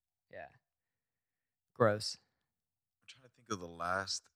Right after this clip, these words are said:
Speaker 2: shitty sleeping camping experience I had.
Speaker 1: That for sure was it for me.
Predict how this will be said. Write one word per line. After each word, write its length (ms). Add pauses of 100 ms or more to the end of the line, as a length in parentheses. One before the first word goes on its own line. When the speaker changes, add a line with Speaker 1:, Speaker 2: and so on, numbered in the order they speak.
(340)
Speaker 2:
shitty 840
sleeping 680
camping 480
experience 560
I 40
had. 1400
Speaker 1:
That 80
for 100
sure 320
was 300
it 180
for 100
me. 240